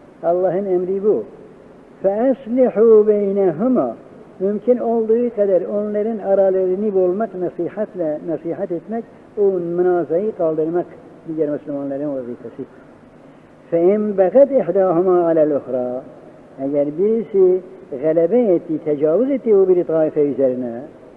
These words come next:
o vakit nasihat fayda vermiyor. فَقَاتِلُوا الَّتِي تَبْغِي. O galebe edene mukabele ediniz. حَتَّى تَفِيَ اِلَى اَمْرِ اللّٰهِ.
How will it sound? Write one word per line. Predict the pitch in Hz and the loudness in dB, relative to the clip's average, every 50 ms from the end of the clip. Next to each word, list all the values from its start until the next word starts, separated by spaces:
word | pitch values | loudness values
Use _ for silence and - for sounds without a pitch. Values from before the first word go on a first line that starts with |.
| - - - - - - - | -20 -20 -20 -20 -20 -10 -4
o | 165 165 160 | 0 2 2
vakit | 156 - - 156 | 2 0 -2 -6
nasihat | 156 147 131 - 147 131 147 151 | -6 -6 -6 -6 -8 -8 -8 -8
fayda | - 143 131 131 131 | -4 -4 -4 -2 -2
vermiyor. | 135 131 135 131 131 147 175 220 214 131 - - - - - - - - | -2 -2 -2 -4 -2 0 0 2 2 0 -2 -6 -14 -20 -20 -20 -12 -8
فَقَاتِلُوا | - 135 - - 160 147 135 - 139 131 127 127 127 | -8 -6 0 0 0 0 0 -2 -6 -8 -6 -6 -6
الَّتِي | 131 123 - 127 120 - - | -8 -8 -10 -12 -14 -10 -8
تَبْغِي. | 143 139 127 - - 117 113 - - - - - - - - - - - - | -8 -8 -8 -10 -12 -16 -16 -18 -20 -20 -20 -20 -20 -20 -20 -20 -20 -8 -2
O | 160 151 147 135 131 131 | 0 0 0 0 0 -2
galebe | 131 139 135 131 127 180 190 175 | -2 0 0 0 2 2 2 4
edene | 160 151 143 139 151 165 | 2 2 0 0 0 0
mukabele | 170 165 143 - 143 131 131 131 131 131 131 131 131 | -2 -2 -2 -2 -2 -2 0 -2 -2 -2 -2 -2 -2
ediniz. | 139 151 175 202 233 254 247 - - - - - - - | 0 0 0 0 0 -2 -2 -4 -12 -20 -20 -20 -12 -10
حَتَّى | 151 143 - - 131 127 123 120 - | -8 -8 -8 -6 -6 -6 -6 -6 -10
تَفِيَ | 127 - - 165 147 127 123 123 127 123 | -12 -12 -10 -10 -8 -6 -6 -6 -6 -6
اِلَى | 123 123 | -8 -8
اَمْرِ | 120 127 127 123 123 123 127 127 | -8 -10 -12 -12 -12 -10 -10 -6
اللّٰهِ. | 127 147 175 160 | -4 -2 -2 -4